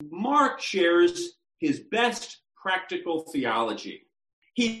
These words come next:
begins his gospel with a call to prepare the way of the Lord,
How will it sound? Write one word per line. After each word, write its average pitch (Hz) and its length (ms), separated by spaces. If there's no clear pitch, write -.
begins 254 480
his 160 180
gospel 170 640
with 156 160
a 156 80
call 202 380
to 196 200
prepare 254 580
the 202 120
way 214 480
of 165 220
the 185 80
Lord, 196 500